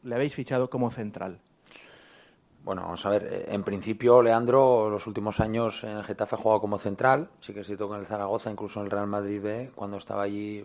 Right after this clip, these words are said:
Speaker 2: participó de lateral izquierdo, bueno, podría ser otra opción, es un jugador polivalente, como dices tú, en el Getafe ha jugado partidos también de lateral, no solo en el Zaragoza, ha habido algún partido que ha jugado de lateral.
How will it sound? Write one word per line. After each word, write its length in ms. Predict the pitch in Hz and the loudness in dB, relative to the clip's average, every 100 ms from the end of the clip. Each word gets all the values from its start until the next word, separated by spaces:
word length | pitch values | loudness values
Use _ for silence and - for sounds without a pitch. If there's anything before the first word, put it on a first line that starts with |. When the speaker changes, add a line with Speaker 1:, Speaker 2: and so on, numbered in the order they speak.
| 101 | -8
Speaker 2:
participó 520 | 104 98 95 92 101 | -8 -8 -10 -6 -4
de 60 | 101 | -2
lateral 240 | 101 101 | -2 -4
izquierdo, 260 | 95 113 127 | -4 -8 -10
bueno, 160 | 110 127 | -12 -8
podría 320 | 98 98 101 | -2 0 0
ser 140 | 110 | 0
otra 200 | 107 98 | -2 -2
opción, 280 | 90 143 135 - | -4 -4 -6 -10
es 140 | 101 | -12
un 60 | 101 | -6
jugador 260 | 104 104 98 | -2 0 0
polivalente, 480 | 101 101 104 117 | -2 -2 -2 -6
como 160 | 127 113 | -4 -4
dices 220 | 107 101 | -6 -6
tú, 100 | 135 | -6
en 120 | 139 | -6
el 180 | 113 101 | -6 -6
Getafe 340 | - 101 113 107 | -6 -2 0 0
ha 60 | |
jugado 180 | 104 107 | 0 0
partidos 380 | 98 98 95 92 | 0 -2 -8 -8
también 240 | 98 95 | -10 -8
de 60 | 92 | -8
lateral, 360 | 87 101 110 - _ _ - - - - _ | -8 -6 -8 -10 _ _ -20 -20 -20 -20 _
no 140 | - 95 | -14 -10
solo 160 | 101 | -8
en 40 | 98 | -8
el 40 | |
Zaragoza, 380 | 98 98 107 - 95 | -6 -4 -4 -8 -12
ha 40 | |
habido 180 | 98 101 | -8 -6
algún 160 | 101 | -4
partido 300 | 98 98 101 | -4 -4 -4
que 60 | 98 | -4
ha 40 | |
jugado 200 | 95 101 101 | -4 -4 -4
de 40 | |
lateral. 360 | 95 95 101 | -4 -4 -6